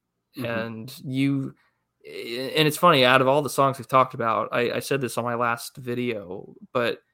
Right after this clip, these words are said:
Speaker 2: there's that old American, there's that old adage I heard growing up as a kid, 'cause I did grow up overseas in Europe. And I mean,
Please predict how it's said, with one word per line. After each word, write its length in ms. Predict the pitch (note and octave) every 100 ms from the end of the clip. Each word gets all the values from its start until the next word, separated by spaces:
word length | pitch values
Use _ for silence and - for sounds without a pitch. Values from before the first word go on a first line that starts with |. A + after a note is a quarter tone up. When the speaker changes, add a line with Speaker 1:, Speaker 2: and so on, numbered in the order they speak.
| _ _ _ -
Speaker 2:
there's 200 | C#3+ C3+
that 120 | C3
old 300 | B2+ C#3+ D3 A#2 -
American, 560 | B2+ B2 C3 B2+ C3 A#2+
there's 140 | B2
that 120 | C3+
old 160 | D#3 -
adage 360 | A#2 A#2+ A#2 A#2
I 80 |
heard 240 | A2 A2+ A2
growing 280 | A#2 A#2 A2+
up 100 | A#2
as 80 | B2
a 40 |
kid, 200 | - G#2+
'cause 120 | -
I 20 | A#2+
did 160 | B2
grow 200 | B2 A#2
up 120 | G#2+
overseas 480 | A2+ A2+ G#2+ A2+ A#2
in 80 | G#2
Europe. 380 | G#2 A2 G#2 -
And 100 | B2+
I 40 |
mean, 240 | A#2+ A#2+